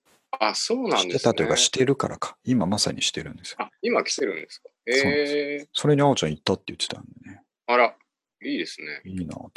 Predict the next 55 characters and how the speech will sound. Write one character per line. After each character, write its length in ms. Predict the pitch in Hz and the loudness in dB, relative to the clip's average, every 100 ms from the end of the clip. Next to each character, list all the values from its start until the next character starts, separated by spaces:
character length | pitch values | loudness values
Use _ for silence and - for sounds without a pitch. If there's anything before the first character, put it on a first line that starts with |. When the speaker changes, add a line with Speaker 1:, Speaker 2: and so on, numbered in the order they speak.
| - | -18
Speaker 2:
思 100 | - | -20
っ 40 | _ | _
て。 120 | - _ _ _ _ - | -20 _ _ _ _ -12
Speaker 1:
え 40 | |
ー。 800 | 98 95 95 95 95 _ - - | -8 -8 -8 -12 -14 _ -6 -6
し 520 | - - - - - | -10 -12 -10 -10 -4
か 60 | - | -2
も 80 | 101 | -2
そ 160 | - | -2
う、 340 | - - 110 220 | -2 -2 4 4
流 60 | |
れ 40 | 226 | 4
て 120 | 90 | 0
ん 40 | |
の 80 | 85 | -2
も 120 | 80 | -8
ね、 340 | 80 80 73 - _ _ | -8 -8 -10 -14 _ _
Speaker 2:
は 120 | - | -4
い 20 | |
は 60 | 82 | -4
い。 20 | |
Speaker 1:
な 80 | - | -6
ん 20 | |
だ 80 | - - _ - _ 85 | -18 -20 _ -20 _ -20
っ 60 | - | -14
け 100 | - | -14
な、 120 | - _ | -14 _
そ 160 | - | -20
の、 60 | 85 | -20
う 40 | |
ん、 360 | - _ 85 76 87 | -20 _ -18 -16 -12
昔 300 | 123 - 143 | -6 0 2
の 60 | |
曲 180 | 143 143 | 2 2
で 80 | 143 | 0
す 160 | - | -4
よ、 60 | - | -8
カ 140 | - | -10
ン 40 | 87 | -10
フ 20 | |
ー。 40 | - | -2
Speaker 2:
あ。 880 | 113 92 90 - 107 - 110 - 107 - | 2 4 4 4 2 2 -2 -2 -8 -8
Speaker 1:
<laughs> 1300 | _ _ - - - - - - - - - - - | _ _ -14 -4 -4 -2 -6 -6 -8 -8 -8 -6 -4
な 40 | |
ん 40 | 127 | 0
で 100 | 135 | 0
こ 120 | 131 | 2
れ 120 | 131 | 2
が 120 | 127 | 2
と 100 | 123 | 0
思 80 | 85 | -8
い 40 | |
ま 80 | - | -16
し 100 | - | -20
た。 260 | - _ | -20 _